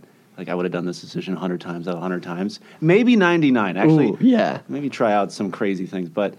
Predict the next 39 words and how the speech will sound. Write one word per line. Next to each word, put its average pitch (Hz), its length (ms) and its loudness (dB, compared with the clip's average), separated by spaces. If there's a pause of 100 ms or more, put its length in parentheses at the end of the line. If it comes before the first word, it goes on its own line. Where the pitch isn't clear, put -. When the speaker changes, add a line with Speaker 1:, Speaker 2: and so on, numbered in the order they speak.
Speaker 2:
You 147 120 4
hung 190 180 4
out 165 80 2
with 143 80 2
those 135 180 4
on 113 140 4
Wake 120 200 4
Up, 98 100 2
and 98 80 -2
you 95 40 0
were 92 60 2
like, 92 160 2
"How 123 100 2
could 113 140 0
I 82 60 0
not 95 280 -2
take - 120 -2
Speaker 1:
How 233 120 2
Speaker 2:
this 240 80 -2
Speaker 1:
could 240 100 2
I 202 100 4
Speaker 2:
job," 190 80 2
Speaker 1:
not 190 200 2
hang 190 160 2
Speaker 2:
right? 147 60 2
Speaker 1:
out 123 80 2
with 110 120 -2
these 98 200 -4
people? 95 440 0
Speaker 2:
<laughs> - 60 -2
Speaker 1:
They're 101 140 -2
nice. 151 920 0 (400)
I 95 100 -8
know, 92 120 -4
just - 180 -8
kidding. 90 200 0
They're 85 80 0
really 90 160 2
mean. 85 240 0